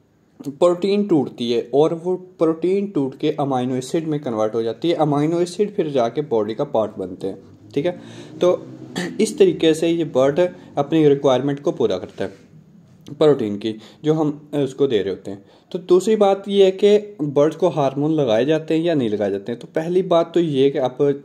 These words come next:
चार चीज़ें अपने जहन में रखनी हैं। पहली बात ये कि ये कॉस्टली बहुत ज़्यादा होता है। आप अगर एक ग्राम दे रहे हैं तो उसकी एक ग्राम अगर फीड के अंदर आप एक बर्ड के मिक्स कर रहे हैं तो उसकी कॉस्ट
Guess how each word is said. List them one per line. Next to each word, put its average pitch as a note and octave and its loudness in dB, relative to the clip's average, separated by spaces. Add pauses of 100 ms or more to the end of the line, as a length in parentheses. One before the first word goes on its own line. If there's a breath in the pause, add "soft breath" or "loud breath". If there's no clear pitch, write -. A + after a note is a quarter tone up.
(120)
चार C#3+ 2
चीज़ें C#3+ -2
अपने C3 -6
जहन B2 -6
में G#2+ -6
रखनी G#2+ -6
हैं। G#2 -6
पहली D3+ -2
बात D3+ 0
ये D3+ -2
कि D3 -6
ये C#3 -4
कॉस्टली C3+ 0
बहुत G#2+ -4
ज़्यादा G2+ -2
होता G2+ -2
है। A#2 -2 (380 loud breath)
आप F#3 2
अगर E3+ 2 (240)
एक D#3 4
ग्राम C3+ 0
दे A2 4
रहे B2 -2
हैं D3 -6 (120)
तो - 2
उसकी G#3+ -2
एक F#3 2
ग्राम F3+ 2
अगर F3+ -2
फीड C#3+ -4
के D3+ -2
अंदर A#2+ -4
आप A2+ 0
एक D3 0
बर्ड C3 0
के C#3+ 0
मिक्स C#3 -8
कर A2+ -2
रहे A2 -8
हैं C3+ -8
तो B2+ -4
उसकी - -6
कॉस्ट D#3 0